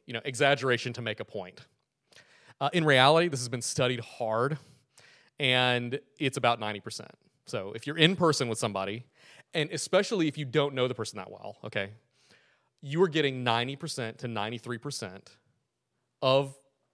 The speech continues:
your information from their nonverbal behavior, not from their words. So let me give a quick example of this, because again,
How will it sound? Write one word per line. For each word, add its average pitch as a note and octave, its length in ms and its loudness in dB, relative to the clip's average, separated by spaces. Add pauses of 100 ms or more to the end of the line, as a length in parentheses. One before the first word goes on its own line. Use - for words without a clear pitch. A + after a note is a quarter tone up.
(400)
your C#3+ 240 4
information C3 560 -2
from A#2 200 -4
their A2+ 120 -4
nonverbal G#2+ 480 -2
behavior, G#2 300 -4
not G2+ 160 -8
from G2+ 120 -12
their F#2 120 -14
words. - 440 -18 (640)
So A#2+ 260 -2 (160)
let D3 160 0
me B2+ 160 -2 (320)
give C#3 120 -2
a A#2 40 -8
quick - 240 -8
example A2 420 -4
of G2+ 80 -8
this, G#2 120 -4
because D3+ 180 -6
again, D3+ 260 0